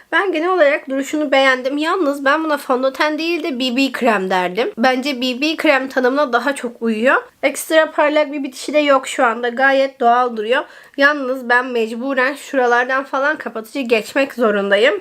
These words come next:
Çünkü böyle videoya devam etmem sizi de rahatsız eder. Ama yine de şu mimik çizgilerinde, burun kenarlarında, alnımda falan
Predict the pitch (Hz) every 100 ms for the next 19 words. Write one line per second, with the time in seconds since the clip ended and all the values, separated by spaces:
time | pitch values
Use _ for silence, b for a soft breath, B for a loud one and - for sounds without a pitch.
0 | - 262 240 320 233 247 247 254 254 240
1 | 254 233 226 247 247 247 247 294 294 -
2 | 269 247 214 202 196 - 202 185 214 302
3 | 523 - 302 330 349 311 269 262 269 294
4 | 269 254 277 - 269 226 233 233 233 233
5 | 226 226 214 214 240 254 269 208 202 208
6 | 208 208 214 - 233 233 233 233 240 233
7 | 277 247 302